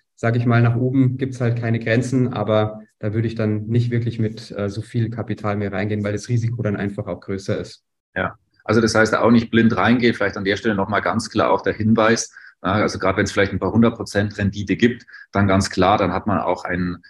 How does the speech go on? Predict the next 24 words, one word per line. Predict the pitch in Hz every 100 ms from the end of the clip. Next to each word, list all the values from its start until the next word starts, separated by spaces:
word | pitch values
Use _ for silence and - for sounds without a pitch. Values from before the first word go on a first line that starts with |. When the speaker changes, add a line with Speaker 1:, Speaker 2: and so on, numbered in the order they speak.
| _
Speaker 2:
ein | 92 98
höheres | 107 101 -
Risiko. | 117 120 117 110 107 - - _ _
Und | - 107
da | 117
ist | 143
es | 147
auch | - 127
dann | - 123 120
sehr, | 117
sehr | 113 110
wichtig, | 123 143 135 - -
ähm, | 104 104 107 -
dass | 107
man | 113
sich | 113 -
genau | 107 98 110
anschaut, | 90 110 127 131 123
"Okay, | 107 - 117 117 -
was | 101 -
mache | 117 123
ich | 110
da | 92 73
eigentlich?" | 85 87 87 85